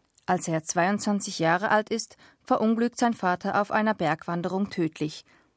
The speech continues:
Von einem antisemitisch geprägten Gericht wird Halsmann, der jüdisch ist, des Vatermordes angeklagt und zu zehn Jahren Gefängnis verurteilt. Seine Schwester startet darauf eine Kampagne für die Freilassung ihres Bruders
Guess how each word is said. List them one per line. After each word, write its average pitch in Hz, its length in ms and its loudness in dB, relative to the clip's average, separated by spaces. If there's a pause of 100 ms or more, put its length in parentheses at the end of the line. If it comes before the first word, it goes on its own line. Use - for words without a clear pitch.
(420)
Von 196 240 2
einem 180 280 0
antisemitisch 214 840 0
geprägten 190 560 -2
Gericht 160 440 -4
wird 170 220 -2
Halsmann, 185 460 2 (400)
der 247 100 2
jüdisch 220 380 -2
ist, - 380 -4
des 175 120 -4
Vatermordes 196 640 0
angeklagt 180 800 -2
und 214 160 -4
zu 262 100 -2
zehn 175 340 2
Jahren 175 400 0
Gefängnis 165 540 -2
verurteilt. 143 720 -6 (880)
Seine 190 240 2
Schwester 202 480 0
startet 180 400 -2
darauf 196 340 0
eine 214 200 0
Kampagne 196 560 0
für 220 140 -4
die 220 80 -4
Freilassung 175 600 -2
ihres 165 260 -6
Bruders 165 440 -2